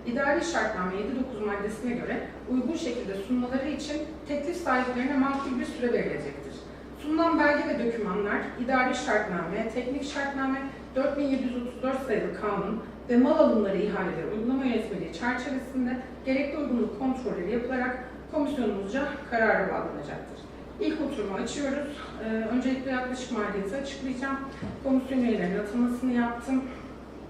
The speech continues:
İşin yaklaşık maliyetini kısım düzeyinde öncelikle söylüyorum. Birinci kısım dokuz kalem enzimematik tespit kiti alımı. Bir milyon iki yüz yetmiş dört bin sekiz yüz kırk Türk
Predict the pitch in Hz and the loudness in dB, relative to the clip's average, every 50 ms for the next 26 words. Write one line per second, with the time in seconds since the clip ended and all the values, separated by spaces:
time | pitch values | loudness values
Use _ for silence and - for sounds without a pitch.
0 | - - - - - - - - - - - - - - - - - - - - | -14 -14 -14 -14 -14 -14 -14 -14 -14 -14 -14 -14 -14 -14 -14 -14 -12 -12 -12 -12
1 | - - - - 240 - 285 269 254 233 233 233 240 247 - - - 262 233 196 | -14 -8 -6 -6 -4 -2 0 2 4 4 4 2 2 0 -2 0 0 0 0 2
2 | 185 185 196 196 196 - 240 240 233 - - - - 220 202 180 180 180 170 165 | 2 0 0 0 0 0 0 0 0 -2 -4 -6 -4 -2 -2 -2 -2 -4 -4 -4
3 | 160 165 175 175 175 170 175 170 170 170 170 170 - - 196 - 156 156 156 160 | -4 -4 -4 -4 -4 -6 -6 -8 -8 -8 -10 -10 -8 -8 -6 -6 -4 -4 -6 -6
4 | 165 196 220 254 277 262 - - - - - - - - 285 277 302 302 - - | -4 -2 -2 -2 -2 -2 -4 -6 -8 -10 -10 -8 -6 -4 -2 0 0 0 0 -2
5 | - - 240 - 262 269 254 262 254 - - - - 254 247 247 254 247 240 233 | -4 -6 -6 -4 -2 0 0 0 0 0 -4 -4 -2 0 2 2 2 4 2 2
6 | 233 226 240 233 233 - - - - 233 226 - - - - - - - - - | 0 -2 -4 -6 -6 -8 -8 -8 -4 -4 -4 -4 -4 -8 -8 -8 -10 -6 -6 -4
7 | - - 185 175 - - - - - - - - - - - - - - - 285 | -2 -2 -2 -2 -4 -4 -6 -8 -10 -12 -14 -14 -14 -14 -14 -14 -14 -6 -2 0
8 | 311 320 294 233 - 180 180 - 226 254 - - - - - 247 233 - 262 262 | 2 2 4 2 2 2 0 -2 -2 -4 -4 -6 -10 -8 -6 -6 -4 -2 -2 -2
9 | 233 240 262 262 - 254 254 - - - 269 269 269 269 - - 202 214 247 - | -2 -2 -2 -2 -2 -2 -4 -4 -2 -2 0 0 0 -2 -4 -2 -2 -2 -2 -2
10 | - - - - - - - - - 247 226 262 - - 208 214 - - 330 339 | -4 -8 -10 -12 -14 -14 -8 -6 -6 -4 -4 -4 -4 -4 -6 -8 -6 -4 -4 -4
11 | 330 330 - 247 | -4 -6 -6 -6